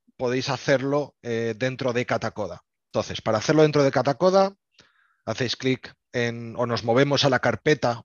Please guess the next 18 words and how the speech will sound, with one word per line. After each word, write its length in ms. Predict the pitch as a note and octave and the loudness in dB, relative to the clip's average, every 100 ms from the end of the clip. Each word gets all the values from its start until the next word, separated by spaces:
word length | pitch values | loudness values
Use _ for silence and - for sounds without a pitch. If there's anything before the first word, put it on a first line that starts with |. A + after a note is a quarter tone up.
| _ | _
para 240 | A2+ A#2 A2+ | 0 0 0
sincronizarlos 800 | B2+ A#2 A#2+ A#2 C3+ B2 A#2+ - | -4 -6 -8 -2 0 0 -2 -4
con 140 | A#2+ | -2
el 80 | A2+ | -2
entorno 320 | A2 B2 A#2 | -2 -2 -2
de 60 | A2+ | -2
desarrollo, 560 | A2 A2+ D#3 D#3+ E3 | -2 0 0 2 0
con 160 | B2 A#2 | -2 -2
el 160 | G#2+ | -4
Visual 340 | G2+ A#2 A#2+ G#2 | -4 -2 -2 -4
Studio 320 | - A2 A2 | -4 -6 0
Code, 260 | E3+ E3+ D#3+ | 4 4 2
para 160 | A#2+ | 0
estar 180 | A2+ C3 | 0 -4
en 40 | A2+ | -4
la 80 | |
misma 300 | A2+ G#2 A2+ | -4 -6 -4
ruta. 380 | D#3+ F3 F#3 G#3 | -2 2 2 2